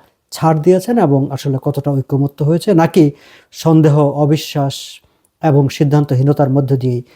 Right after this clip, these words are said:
এই বৈঠকটি শেষ হয়েছে। ঢাকার পত্রপত্রিকা এবং ভারতীয় পত্রপত্রিকায়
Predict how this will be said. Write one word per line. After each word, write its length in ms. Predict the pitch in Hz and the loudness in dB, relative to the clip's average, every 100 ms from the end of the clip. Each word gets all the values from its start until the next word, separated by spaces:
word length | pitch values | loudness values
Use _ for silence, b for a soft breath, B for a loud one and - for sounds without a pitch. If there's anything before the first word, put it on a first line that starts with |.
| b - | b 0
এই 240 | 156 143 - - | 2 2 0 -4
বৈঠকটি 400 | 147 - 127 120 | -2 -2 -8 -12
শেষ 320 | - 131 - | -8 -8 -8
হয়েছে। 360 | 123 120 - 139 _ _ _ _ _ b b b b b b b _ _ _ _ _ _ 170 | -12 -14 -16 -20 _ _ _ _ _ b b b b b b b _ _ _ _ _ _ 0
ঢাকার 280 | 160 208 190 | 2 2 2
পত্রপত্রিকা 640 | 185 185 160 165 185 240 | 2 2 0 0 -2 0
এবং 220 | 180 160 | 0 0
ভারতীয় 380 | 123 143 143 175 | -2 -2 -2 -2
পত্রপত্রিকায় 800 | 143 - 135 131 - 127 151 | -4 -6 -8 -8 -10 -6 -2